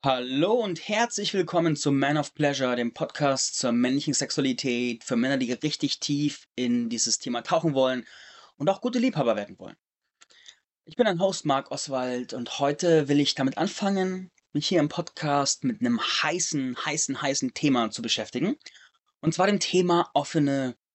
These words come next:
Beziehungen. Vor einer ganzen Reihe von Jahren waren offene Beziehungen noch eher so ein Tabuthema. Und wenn man gesagt hat, hier offene Beziehungen, wurde man schräg angeschaut, so, „Wow, was ist das denn? Ist doch komisch,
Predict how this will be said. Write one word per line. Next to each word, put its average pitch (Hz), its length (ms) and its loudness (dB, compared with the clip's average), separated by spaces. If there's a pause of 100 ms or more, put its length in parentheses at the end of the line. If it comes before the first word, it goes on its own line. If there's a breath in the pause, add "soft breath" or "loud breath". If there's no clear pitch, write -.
Beziehungen. 85 520 -6 (1040)
Vor 147 360 2
einer 143 200 -2
ganzen 190 260 -2
Reihe 170 200 4
von 135 160 -4
Jahren 147 540 -2
waren 127 260 -2
offene 170 320 0
Beziehungen 170 680 0
noch 135 220 -4
eher 156 240 2
so 139 120 2
ein 131 80 4
Tabuthema. 131 680 -4 (540 loud breath)
Und 123 80 -6
wenn 135 100 4
man 135 100 2
gesagt 135 320 -2
hat, 147 140 0
hier 139 340 0
offene 143 240 -2
Beziehungen, 156 520 2
wurde 135 120 0
man 123 160 2
schräg 131 340 0
angeschaut, 143 580 -2
so, 117 160 -6
„Wow, 165 260 -2
was 151 120 0
ist 127 180 -2
das 165 180 -2
denn? 147 220 0
Ist 135 120 -8
doch - 120 -14
komisch, 147 540 2